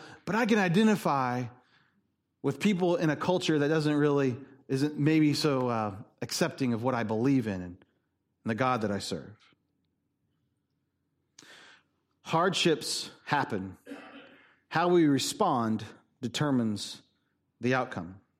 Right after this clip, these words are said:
Hardships happen. How we respond determines the outcome. Life is going to be hard for Joshua.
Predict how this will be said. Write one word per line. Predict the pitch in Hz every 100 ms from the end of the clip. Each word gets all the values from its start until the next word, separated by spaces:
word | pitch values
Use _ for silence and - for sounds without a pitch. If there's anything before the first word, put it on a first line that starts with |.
| _ _ _ _ _ _ _ _ _ - -
Hardships | 180 202 - 190 165 - - - - - _ -
happen. | 170 151 101 90 - _ _ _ _ _ _ _ _ _ _ _ _ _ _
How | 165 196
we | 240
respond | 269 277 - 170 151 151
determines | 147 - 185 151 131 131 113
the | 139 156
outcome. | 160 143 98 92 - _ _ - - -
Life | 127 170 233 254 -
is | 175 135
going | 127 190 175 139 127 123
to | - 135
be | 131
hard | 120 156 120 110 113
for | -
Joshua. | 123 127 110 104